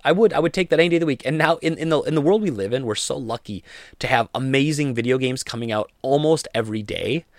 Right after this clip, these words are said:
that you never run out of stuff to play. I mean, if you go on sites like Itch.io and then, you know, Steam, and you're on P C, and then you're on PlayStation and Xbox, like, you have so many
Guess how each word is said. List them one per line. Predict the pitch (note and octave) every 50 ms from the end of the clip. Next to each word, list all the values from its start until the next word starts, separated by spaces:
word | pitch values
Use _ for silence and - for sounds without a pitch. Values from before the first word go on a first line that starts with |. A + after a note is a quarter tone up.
| - - - - - - _ _ -
that | E3 E3+
you | F#3 G3+ G#3+
never | F#3 F#3+ G3+ A#3 C#4 C4+ C4 B3
run | A#3 A3
out | F#3+
of | F3 -
stuff | - G3+ F3 -
to | - -
play. | - A2+ G2+
I | G#2
mean, | C3 C#3+
if | D3 C#3+
you | G3+ G#3
go | A3+
on | G#3+ G3
sites | - - D#3 C#3 -
like | G#2+ G2+ _
Itch.io | - F3 - - - E3 E3 D#3+ D#3 D3+ D3+ D3+ C#3+ - - _
and | G#2 A2 A2 G#2+ G#2+ G#2+ G#2+ G#2+ A2+
then, | A#2 A2+ A2 G#2+ A2 G2+ -
you | - A#2
know, | G2
Steam, | G#2 - - - F3+ F3 E3+ E3+
and | D#3 C#3
you're | A#2+
on | A2 G2+
P | - - D3 C#3
C, | B2 - - E3 E3 D#3+ D3+
and | - B2
then | B2+ B2+
you're | B2+ A#2+
on | A2 G#2 G2
PlayStation | _ - - G3 F#3 D#3 F3+ E3 D#3 D#3 B2+
and | A2+
Xbox, | - - - - - - -
like, | E3+ G3
you | G3+ B3
have | B3 G3
so | - - - G3+ F#3+ F#3 G3 G#3 G#3
many | F#3+ F3+ F3+ F#3 F#3+ F#3+ F#3+ F#3 F3